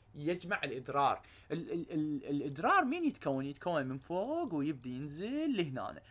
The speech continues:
فتجمعه منا ومن هنا عن طريق حوض نصيح له كالكس. الكالكس هذا يبدي صغيروني، ماينر كالكس، ينجمع ويا ماينر كالكس ثاني،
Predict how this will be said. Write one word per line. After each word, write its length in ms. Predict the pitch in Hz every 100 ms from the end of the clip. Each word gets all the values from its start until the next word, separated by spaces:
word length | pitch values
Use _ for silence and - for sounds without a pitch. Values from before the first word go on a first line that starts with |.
| - -
فتجمعه 840 | 151 139 127 233 339 220 131 123
منا 260 | 131 170 165
ومن 240 | 160 160
هنا 260 | 165 190 -
عن 140 | 135
طريق 340 | 127 160 208 -
حوض 360 | - 165 123 - 135
نصيح 320 | - 151 202
له 120 | 240 -
كالكس. 560 | - 139 90 69 - - - - -
الكالكس 580 | 160 - 392 453 - -
هذا 180 | 208 190
يبدي 380 | 190 202 160 156
صغيروني، 640 | 135 135 147 160 185 320 147
ماينر 380 | 139 147 156 131
كالكس، 720 | - 120 131 175 - - - -
ينجمع 460 | 165 226 147 139 110
ويا 200 | 123 120
ماينر 360 | 123 147 127
كالكس 480 | 120 127 120 127 -
ثاني، 380 | - 117 143